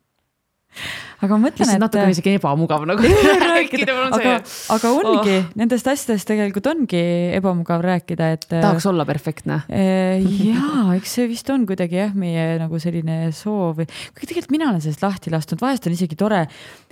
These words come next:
Speaker 1: Tead, mingi hetk, kui ma sain aru, et ma julgesin endale tõ-, öelda, et... tead, ma ei olegi perfektne ja ma olengi vahepeal, ma ei tea,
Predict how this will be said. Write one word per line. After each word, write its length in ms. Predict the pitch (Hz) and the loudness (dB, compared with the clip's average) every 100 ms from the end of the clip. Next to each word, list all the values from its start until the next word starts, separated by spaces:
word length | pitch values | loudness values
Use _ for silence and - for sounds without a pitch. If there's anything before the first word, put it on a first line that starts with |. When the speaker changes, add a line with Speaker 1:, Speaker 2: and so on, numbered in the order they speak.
| _ _ - | _ _ -4
Speaker 1:
Tead, 160 | 202 202 | 0 2
mingi 300 | 311 277 226 | 4 2 2
hetk, 180 | 247 - | 0 -2
kui 80 | 180 | -2
ma 60 | 170 | 2
sain 220 | 190 190 | 2 4
aru, 220 | 226 240 165 - - - | 4 2 0 -4 -16 -4
et 160 | 175 | 0
ma 80 | 180 | 2
julgesin 540 | 185 277 277 175 180 185 | 4 4 2 0 2 2
endale 300 | 220 180 156 | 2 2 0
tõ-, 160 | 190 208 170 170 170 | 0 0 2 2 2
öelda, 400 | 233 233 160 160 151 | 2 2 0 0 -2
et... 160 | 147 - _ _ - | -4 -12 _ _ 0
tead, 480 | 233 247 160 - - _ _ | 2 4 0 -4 -14 _ _
ma 160 | 147 143 | -2 2
ei 80 | 151 | 4
olegi 400 | 240 214 143 143 | 4 2 -2 -8
perfektne 640 | 147 - 262 - - 320 - - - - 160 | -12 -6 -6 -4 -2 -2 -4 -16 -20 -6 0
ja 60 | |
ma 100 | 160 | 2
olengi 460 | 170 285 285 190 165 | 4 4 2 0 0
vahepeal, 640 | 190 226 180 165 156 151 147 | 0 0 0 0 -2 0 0
ma 160 | 160 | 0
ei 60 | 156 | 0
tea, 220 | 156 151 | 0 0